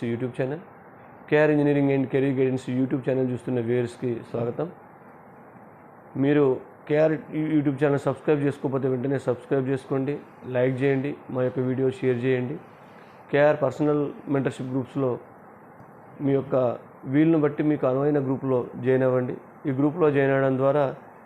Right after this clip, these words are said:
రెండు వేల ఇరవై ఐదుకు సంబంధించి, ఇంజనీరింగ్కి సంబంధించిన అన్ని కౌన్సిలింగ్స్ ముగిసే వరకు మీకు పర్సనల్గా గైడ్ చేయడం జరుగుతుంది. మరి ఇవే కాకుండా వెబ్ ఆప్షన్స్ లిస్ట్ మీ యొక్క ర్యాంక్ కేటగిరీ ప్రకారం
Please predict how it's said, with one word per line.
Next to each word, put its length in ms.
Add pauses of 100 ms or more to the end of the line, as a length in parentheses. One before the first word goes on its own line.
(180)
రెండు 240
వేల 180
ఇరవై 280
ఐదుకు 240
సంబంధించి, 720
ఇంజనీరింగ్కి 520
సంబంధించిన 440
అన్ని 180
కౌన్సిలింగ్స్ 520
ముగిసే 340
వరకు 340 (460)
మీకు 180
పర్సనల్గా 680 (460)
గైడ్ 220
చేయడం 380
జరుగుతుంది. 500 (340)
మరి 120
ఇవే 160
కాకుండా 500 (380)
వెబ్ 160
ఆప్షన్స్ 420
లిస్ట్ 340
మీ 120
యొక్క 180
ర్యాంక్ 420
కేటగిరీ 440
ప్రకారం 440